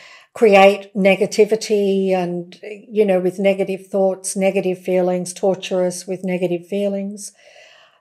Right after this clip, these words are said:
uh, you know, getting angry over things and all of that, and, and, and keep creating all these circumstances out in the world that are triggers <laughs> so that the emotions arise in us. So it's to be free of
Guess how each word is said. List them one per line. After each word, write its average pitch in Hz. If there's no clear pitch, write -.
uh, 175
you 214
know, 175
getting 180
angry 196
over 190
things 180
and 180
all 214
of 214
that, 180
and, 175
and, 208
and 214
keep 269
creating 202
all 214
these 196
circumstances 185
out 180
in 175
the 170
world 165
that 208
are 180
triggers 190
<laughs> -
so 233
that 214
the 202
emotions 190
arise 165
in 170
us. 156
So 226
it's 226
to 240
be 220
free 247
of 196